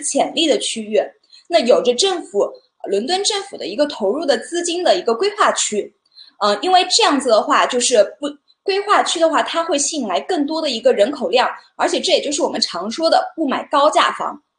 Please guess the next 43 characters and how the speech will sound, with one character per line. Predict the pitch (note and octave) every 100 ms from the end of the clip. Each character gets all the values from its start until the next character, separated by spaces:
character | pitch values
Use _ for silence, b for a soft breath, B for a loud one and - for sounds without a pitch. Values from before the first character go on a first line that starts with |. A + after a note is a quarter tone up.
| -
买 | D4+
对 | D4+ D4+
地 | F4+ E4+
段 | D4 A3+
才 | A3 G3
是 | A3+
关 | A3+ A3
键。 | A#3 A3+ - _ _ _ _ -
其 | - C4+ C#4
次 | A4
呢， | F4 C#4 C#4
就 |
是 | D4+ B3+
我 |
们 | F3 G#3+
选 | C4 F3+
择 | F#3+
项 | D#4+ C4+
目 | B3
的 | A3
时 | -
候 | A3 A#3
呢， | A3 A3 A3 B
要 | D#4+
看 | E4 F#4+
看 | E4
项 | F4 C4+
目 |
周 | C4 E4
边 | F4 F4
是 | F4 D#4
否 | C#4
有 | A#3
商 | - E4+ F4
圈， | - F4+ F4+ - B B
是 | B - C#4+
否 | A#3
有 | A#3+ F3 -
便 | F#4 D#4+
利 | D#4
的 | C4+
交 | F4 D#4+
通， | - F#4